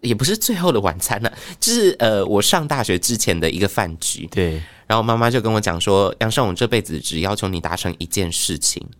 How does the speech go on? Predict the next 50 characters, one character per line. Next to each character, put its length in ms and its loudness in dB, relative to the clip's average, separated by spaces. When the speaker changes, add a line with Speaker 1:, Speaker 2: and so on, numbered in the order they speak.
Speaker 2:
嗯。 320 -4
Speaker 1:
“就 160 2
我 100 4
希 140 2
望 140 0
你 80 -4
可 120 -8
以 80 0
成 220 -4
功。” 240 -2
Speaker 2:
嗯。 200 -4
Speaker 1:
然 120 -4
后 80 -4
我 80 -4
吓 600 -8
死。 360 -6
<laughs> 720 -8
我 100 2
后 260 2
面 260 0
大 80 -2
概 140 -2
五 340 0
六 320 2
年 340 -2
之 160 -2
类， 240 2
都 160 4
一 80 4
直 80 0
在 120 2
想 300 0
成 220 0
功 180 -4
到 140 0
底 60 -4
是 60 -4
什 140 -2
么 100 -6
事 180 -6
情。 280 -8
Speaker 2:
嗯。 400 -4
Speaker 1:
我 80 4
妈 180 6
妈 240 2
所 220 2
谓 140 6
的 120 4
成 280 -2
功 200 0